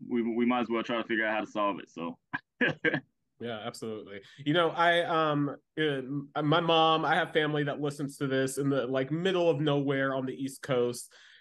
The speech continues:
Speaker 2: And I can try to explain to them what the writer strike and the actor strike is about in my own words, but I would love it if you could, as,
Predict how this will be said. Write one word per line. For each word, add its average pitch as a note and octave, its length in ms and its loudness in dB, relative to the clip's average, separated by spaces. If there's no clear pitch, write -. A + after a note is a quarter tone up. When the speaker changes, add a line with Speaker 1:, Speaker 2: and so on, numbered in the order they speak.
Speaker 2:
And D3 300 4
I F#3 120 4
can A3+ 160 0
try A#3+ 260 4
to A#3 120 2
explain D#3 580 -2
to E3 120 -6
them E3+ 260 0
what D3 140 -4
the D#3 80 -2
writer C3+ 460 -2
strike C#3+ 380 -2
and C3+ 100 0
the B2 100 -4
actor B2 240 -2
strike B2+ 380 -4
is A#2+ 200 -4
about A#2+ 600 -4
in C3 320 -2
my B2+ 200 -2
own B2+ 220 -4
words, C3 320 -2
but - 80 0
I D3 80 2
would D3 180 -2
love F3 360 0
it F3+ 160 0
if C#3 160 -2
you B2 340 0
could, C#3 340 -2
as, B2+ 280 -4